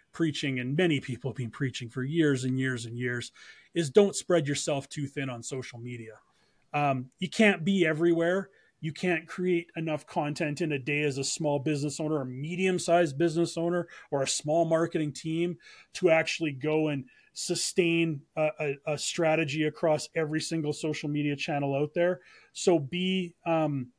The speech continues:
strategic on where you're placing your content, be aware of the resources you have available to you, and make good decisions based on that. Um, and I think you'll,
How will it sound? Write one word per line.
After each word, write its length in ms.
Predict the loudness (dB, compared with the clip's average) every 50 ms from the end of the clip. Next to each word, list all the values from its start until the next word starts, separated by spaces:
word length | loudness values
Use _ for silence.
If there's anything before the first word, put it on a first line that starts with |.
| _ _ _
strategic 800 | -14 -4 -4 -4 -4 -2 -4 -2 -2 0 2 2 0 2 2
on 140 | 0 0 2
where 160 | 2 4 4
you're 140 | 4 4 2
placing 420 | 0 -2 0 0 0 0 0 -2 -2
your 100 | -2 -2
content, 580 | -2 0 0 0 0 0 2 2 2 2 0 -4 -12 -20 -20 -20 -16 -12 -6
be 180 | -2 4 6 6
aware 340 | 6 6 6 4 4 4 4
of 120 | 4 2
the 100 | 0 0
resources 640 | 2 0 0 0 0 2 0 0 0 -2 -6 -4 -2
you 100 | -2 0
have 100 | 0 0
available 560 | -2 -2 0 0 2 2 0 0 0 -4 -4
to 220 | -6 -6 -4 -4
you, 360 | -2 0 0 2 0 0 -2 -4 -12 -20 -20 -20 -20 _ -4
and 160 | -4 -2 0
make 260 | 0 -2 -2 -4 -2
good 240 | 0 0 0 0 0
decisions 560 | -2 -2 0 0 0 0 2 0 0 -2 -2
based 340 | -2 -2 -2 -2 -4 -4 -4
on 200 | -6 -6 -6 -6
that. 300 | -4 -2 -2 -2 -4 -6 _ -20 -20 -20 -20 _ -20 -20 _ _ _
Um, 340 | -4 -2 0 0 0 -2 -4 -2
and 80 | -2 0
I 80 | 0
think 260 | 0 0 -2 -2 0
you'll, 220 | 0 -2 -2 -4